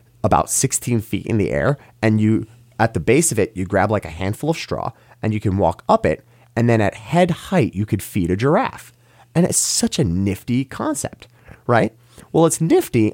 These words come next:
until you realize that your significant other has long flowing blonde hair that looks about the same color as the straw. So you have this hay in your hand, right? And she's just, like, all la-di-da. She,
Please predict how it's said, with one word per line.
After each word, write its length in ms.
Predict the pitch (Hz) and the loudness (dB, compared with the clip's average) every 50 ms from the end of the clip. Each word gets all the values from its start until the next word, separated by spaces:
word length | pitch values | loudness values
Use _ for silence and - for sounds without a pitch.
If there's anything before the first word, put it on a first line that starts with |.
| - 131 | 0 0
until 320 | 131 123 - - 220 285 | 0 0 0 0 2 2
you 160 | 254 220 165 | 4 4 4
realize 460 | 147 147 123 95 85 76 98 127 120 | 4 4 4 2 2 0 -2 -2 -2
that 140 | 110 92 80 | -2 -2 0
your 120 | 110 117 107 | 0 -2 -2
significant 580 | - 139 120 120 135 170 - 220 202 185 156 - | -2 -2 -2 0 0 -2 -2 0 -2 -2 0 0
other 220 | 92 87 90 95 | -2 -2 0 -2
has 220 | 107 104 92 95 | -2 -2 -2 -2
long 320 | 95 90 95 101 131 175 175 | 0 2 2 4 4 2 2
flowing 520 | 165 - - 131 123 107 104 107 98 95 | -2 -2 0 2 2 4 4 2 0 -2
blonde 380 | - 101 92 90 95 110 120 - | -2 -2 0 0 0 0 -2 -2
hair 240 | - 117 87 80 78 | -2 -2 -2 -2 -2
that 240 | 85 - - - | -4 -4 -4 -4
looks 320 | 101 101 113 117 - - - - | -2 -2 -2 -2 -2 -6 -10 -10
about 240 | 104 - 135 - - | -6 -6 -6 -6 -4
the 80 | - | -4
same 200 | - 156 120 104 | -4 -2 -2 -2
color 300 | - - 98 90 92 90 | -2 -4 -4 -4 -4 -4
as 140 | 73 85 - | -4 -6 -6
the 100 | - 98 | -8 -8
straw. 480 | - - - - - - - - - - _ _ _ _ _ _ _ _ _ - - - - _ | -8 -10 -8 -4 -2 -2 -2 -2 -4 -10 _ _ _ _ _ _ _ _ _ -20 -20 -20 -20 _
So 300 | - - 156 135 123 123 - - - | -4 0 2 2 2 0 -4 -6 -4
you 100 | 120 110 | -4 -4
have 240 | - 175 180 185 175 | -2 -2 -2 -2 -2
this 140 | 165 - - | -4 -6 -6
hay 280 | - 143 135 139 135 | -4 -4 -2 -2 -2
in 80 | 143 143 | -2 -4
your 80 | 139 | -4
hand, 380 | 127 120 110 104 113 135 143 - | -4 -4 -4 -4 -4 -4 -4 -4
right? 200 | 117 127 143 - - _ _ _ _ _ _ _ _ | -4 -4 -4 -6 -10 _ _ _ _ _ _ _ _
And 160 | - 180 196 | -4 -4 -4
she's 240 | 196 - 233 - 214 | -2 -4 -4 -4 -2
just, 240 | - 220 208 - - | -2 -2 -2 0 0
like, 220 | 185 185 185 - | -2 -2 -2 0
all 180 | 185 175 180 170 | 2 2 2 2
la-di-da. 640 | 160 147 147 160 170 160 139 123 117 117 120 123 131 | 2 2 2 2 2 2 2 4 4 4 4 2 0
She, 320 | 123 - - 139 131 135 | -2 -4 -4 -2 -4 -4